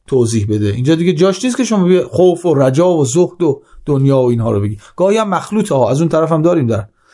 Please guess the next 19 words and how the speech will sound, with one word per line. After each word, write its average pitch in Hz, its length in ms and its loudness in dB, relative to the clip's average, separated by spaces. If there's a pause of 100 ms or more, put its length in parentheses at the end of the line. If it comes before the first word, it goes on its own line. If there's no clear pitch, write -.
(140)
که 120 100 -6
حضرت 135 240 2
مسائل 143 420 0
دقیق 139 340 2
توحیدی 127 380 0
رو 202 60 0
فرمودن 214 260 0
و 143 60 2
بعد 175 180 2
مسائل 160 380 0
دقیق 175 340 2
اخلاقی 135 400 0
رو 147 100 0
فرمودن. 92 520 -8 (460)
یعنی 117 120 -4
در 120 180 2
یک 147 400 0 (160)
گفتار 131 640 -2
متصل 156 600 -2